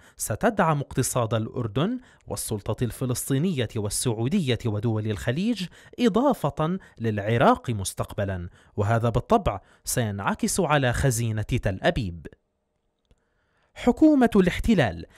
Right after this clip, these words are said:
التي شرعت ببناء البنية التحتية لسكة القطار تقول إن تنفيذ المشروع سيتم وفق جداول زمنية قصيرة نسبيا.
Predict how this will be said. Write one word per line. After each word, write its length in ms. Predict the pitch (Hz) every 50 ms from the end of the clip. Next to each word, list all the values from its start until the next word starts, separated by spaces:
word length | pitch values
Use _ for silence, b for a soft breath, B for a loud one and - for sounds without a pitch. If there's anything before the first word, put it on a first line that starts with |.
| B B B
التي 340 | - 107 101 104 - - 113
شرعت 500 | - - - 175 160 131 123 127 - -
ببناء 540 | 123 123 120 110 120 123 160 214 240 - 190
البنية 420 | 180 151 139 175 165 151 147 135 - 139
التحتية 640 | 131 - - - - - - 190 170 135 135 113 -
لسكة 540 | 123 107 107 - - 117 - - 113 - 127
القطار 540 | 104 - - 127 - 151 165 185 214 220 - b b b -
تقول 440 | - 302 302 - 127 92 69 73 - B B B B 127 -
إن 180 | 123 113 110
تنفيذ 420 | - 123 110 104 - 160 139 123 147
المشروع 580 | 143 135 131 139 131 - - 147 185 214 226 -
سيتم 580 | 254 - - 147 120 107 - - 135 123 113 113
وفق 360 | 107 113 147 - - - -
جداول 640 | 131 113 127 117 120 156 196 202 196 196 185 170 156
زمنية 760 | - 160 151 147 147 156 156 143 147 139 - 151 139 131 127 B B B B B -
قصيرة 580 | - 220 - - 277 277 277 247 180 123 110 - - 110 95 92
نسبيا. 600 | 101 - - - 110 95 90 98 95 95 85